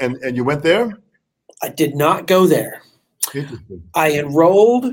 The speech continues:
Speaker 2: <clears throat> and I went up and I, and I, and I moved out to California in ninety-one. I quit the band that I was in and jumped on the Greyhound and, uh, took a couple of days and I got to California. And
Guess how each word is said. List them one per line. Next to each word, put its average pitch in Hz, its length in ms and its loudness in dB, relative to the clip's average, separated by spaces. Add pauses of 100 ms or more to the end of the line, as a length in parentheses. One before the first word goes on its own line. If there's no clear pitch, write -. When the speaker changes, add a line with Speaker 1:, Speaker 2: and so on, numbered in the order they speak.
(120)
Speaker 2:
<clears throat> - 140 -20
and 139 1120 0
I 131 100 -8
went 156 220 -4
up 175 260 -6
and 135 160 -4
I, 127 160 -6
and 127 120 -8
I, 131 60 -10 (180)
and 123 120 -8
I 123 80 -10
moved 147 240 -2
out 160 180 0
to - 80 -12
California 147 520 -6
in 120 60 -8
ninety-one. 123 580 0 (440)
I - 40 -20
quit 214 260 -4
the 170 60 0
band 143 280 0
that 143 100 -4
I 135 100 0
was 131 180 -6
in 127 240 -6
and 113 100 -14
jumped 127 260 -6
on 139 100 -4
the 135 60 -6
Greyhound 127 640 -10 (560)
and, 127 380 -6
uh, 113 320 -10 (220)
took - 180 -12
a - 60 -20
couple 135 280 -4
of 127 60 -6
days 123 320 -4
and 120 100 -10
I 120 40 -8
got 120 180 -10
to - 80 -10
California. 120 680 -6 (1080)
And 123 720 -4